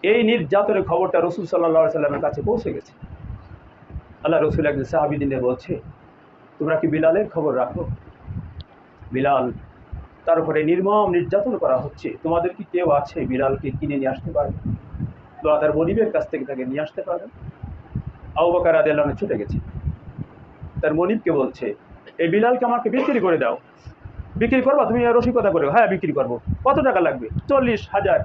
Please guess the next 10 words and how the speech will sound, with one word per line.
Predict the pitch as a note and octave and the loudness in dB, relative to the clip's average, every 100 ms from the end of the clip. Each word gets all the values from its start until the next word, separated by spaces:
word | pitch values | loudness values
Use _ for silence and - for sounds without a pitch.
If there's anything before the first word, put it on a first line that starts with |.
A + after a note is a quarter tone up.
| - - - - | -4 -8 -8 0
দিরহাম | F3+ F3+ D#3+ | 4 4 2
দিলে | D#3+ D#3 | 2 2
আমি | C#3+ | 0
বিক্রি | C#3 C#3 | -4 -8
ছেড়ে | - E3+ | -2 -2
দেবো।" | A2+ - - - - - - - - - - | -2 -6 -16 -20 -20 -20 -20 -20 -20 -20 -10
উনি | C3+ C3+ | -4 -2
গাঠির | C3 C3+ C#3 | 0 -2 -4
থেকে | B2 A2 | -8 -6
চল্লিশ | C3 B2+ B2+ | -4 -2 -4